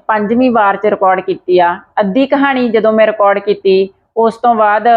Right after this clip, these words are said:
ਮਾਈਕ ਦੇ ਵਿੱਚ ਇਹੋ ਜਿਹੀ ਪ੍ਰੋਬਲਮ ਆਈ, ਮੈਂ ਜਿੰਨੇ ਵਾਰ ਵੀ ਕਹਾਣੀ ਬੋਲੀ,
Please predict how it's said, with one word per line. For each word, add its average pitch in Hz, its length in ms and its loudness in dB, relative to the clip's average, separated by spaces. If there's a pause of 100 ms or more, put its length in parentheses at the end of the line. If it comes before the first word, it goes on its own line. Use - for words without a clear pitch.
(120)
ਮਾਈਕ 214 400 0
ਦੇ 220 120 0
ਵਿੱਚ 220 180 -2
ਇਹੋ 220 200 0
ਜਿਹੀ 214 120 0
ਪ੍ਰੋਬਲਮ 208 440 0
ਆਈ, 185 180 0
ਮੈਂ 220 160 -2
ਜਿੰਨੇ 208 360 -2
ਵਾਰ 226 220 0
ਵੀ 254 120 -6
ਕਹਾਣੀ 247 340 -2
ਬੋਲੀ, 196 460 -4